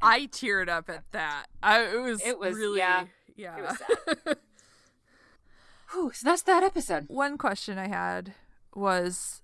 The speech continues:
Speaker 2: Yes.
Speaker 1: why is Cassandra allowed at the S G C when her body is a bomb
Speaker 2: <laughs>
Speaker 1: that goes off if it gets near the Stargate?
Speaker 2: It's, uh, I thought they said at some point that her body is reabsorbing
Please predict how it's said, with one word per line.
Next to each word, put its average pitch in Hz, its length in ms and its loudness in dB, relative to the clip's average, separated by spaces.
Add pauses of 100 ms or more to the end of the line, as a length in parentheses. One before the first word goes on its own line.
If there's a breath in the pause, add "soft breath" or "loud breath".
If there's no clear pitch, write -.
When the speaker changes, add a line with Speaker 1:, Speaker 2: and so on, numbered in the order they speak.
Speaker 2:
Yes. - 400 -12 (200)
Speaker 1:
why 220 300 4
is 294 220 0
Cassandra 226 720 0
allowed 185 520 -2 (100)
at 175 220 -6
the 180 160 -6
S 175 160 -6
G 180 120 -6
C 165 500 -8 (360)
when 175 300 -4
her 175 180 -4
body 180 320 4
is 175 180 -2
a 170 80 -4 (360)
bomb 165 680 4
Speaker 2:
<laughs> - 60 -20
Speaker 1:
that 170 340 -4 (100)
goes 180 280 -6
off 170 240 2
if - 120 -12
it 160 100 -12
gets 175 260 -8
near 175 160 -4
the 151 80 -6
Stargate? 151 760 -2 (1800 loud breath)
Speaker 2:
It's, 277 280 -4
uh, 262 340 2
I 277 60 2
thought 330 280 4
they 311 160 0
said 370 220 -2
at 247 100 -4
some 254 200 0
point 208 340 -6
that 180 220 2
her 190 140 -4
body 175 400 0
is 165 240 -6
reabsorbing 165 840 -6